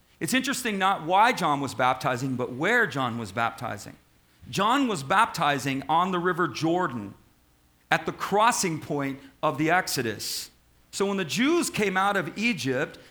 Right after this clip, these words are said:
they went into the wilderness. They wandered in the wilderness for forty years. An entire generation died.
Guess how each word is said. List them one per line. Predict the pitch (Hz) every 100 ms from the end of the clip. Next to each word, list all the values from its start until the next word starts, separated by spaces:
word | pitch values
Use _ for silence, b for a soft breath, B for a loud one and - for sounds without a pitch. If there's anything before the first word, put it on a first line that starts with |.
| -
they | 165
went | 170 185 196
into | 233 - 214
the | 185
wilderness. | 202 208 175 143 110 117 -
They | 147
wandered | 147 185 220 226
in | 214
the | 196
wilderness | 185 190 190 180 165
for | - 139
forty | 190 196 214
years. | 175 160 165 165
An | 143
entire | 135 175 196
generation | 156 185 180 175 160 135
died. | 139 117